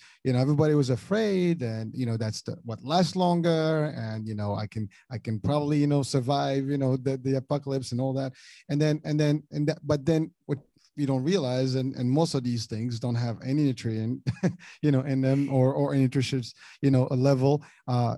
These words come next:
there's high sodium, there's all these preservatives there, and it's all crazy stuff. But yet people relied on that in terms of, like, their, their livelihood when it comes to a crisis. Uh, even if you look at, you know, I, I, I do, I, I do watch a lot of documentaries on survival and things,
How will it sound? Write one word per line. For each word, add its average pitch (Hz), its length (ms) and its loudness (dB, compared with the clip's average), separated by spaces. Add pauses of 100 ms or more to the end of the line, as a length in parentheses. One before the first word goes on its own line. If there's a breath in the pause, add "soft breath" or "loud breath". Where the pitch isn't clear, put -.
there's 107 300 -2
high 147 240 2
sodium, 135 420 2
there's 113 160 0
all 135 120 0
these 127 180 0
preservatives 127 480 0
there, 127 140 0
and 127 160 0
it's 123 100 -4
all 135 180 2
crazy 135 380 0
stuff. 113 240 -4
But 117 140 -2
yet 139 240 0 (180)
people 127 500 0 (460 loud breath)
relied 135 720 2
on 107 140 -2
that 104 260 -6
in 120 140 -2
terms 110 240 0
of, 104 200 -2
like, 104 260 -8
their, 107 240 -2
their 104 140 -6
livelihood 107 560 0
when 104 220 -2
it 101 80 -4
comes 107 220 -4
to 107 60 -2
a 104 40 -4
crisis. 123 500 -2 (440 loud breath)
Uh, 110 360 0
even 156 300 4
if 143 160 4
you 143 100 6
look 143 220 2
at, 127 220 -2
you 123 80 -6
know, 113 40 -8
I, 117 140 -6 (220)
I, - 20 -8 (220)
I - 20 -6
do, 113 260 -6
I, 113 180 -8 (180)
I 123 40 -4
do 127 160 2
watch 123 220 0
a 117 40 -6
lot 113 200 -4
of 110 120 -4
documentaries 110 720 -4
on 107 80 -4
survival 165 520 0
and 127 80 -4
things, 117 200 -4